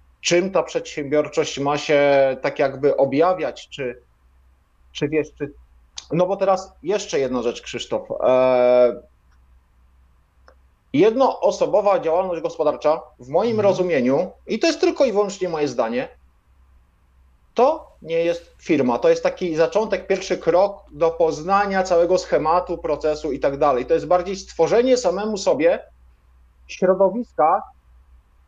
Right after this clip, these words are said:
Speaker 1: do pracy, czyli jeżeli ja
Speaker 2: Jasne.
Speaker 1: na przykład, e,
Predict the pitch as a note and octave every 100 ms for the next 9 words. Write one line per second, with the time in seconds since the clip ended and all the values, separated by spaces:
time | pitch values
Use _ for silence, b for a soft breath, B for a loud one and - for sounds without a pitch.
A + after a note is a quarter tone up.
0 | - G#3 A3 G3 D3+ C#3+ - F#3+ F#3+ G3
1 | G3 G3+ G3 F#3+ F#3 F3+ F#3 F3 F3 D#3+
2 | D#3+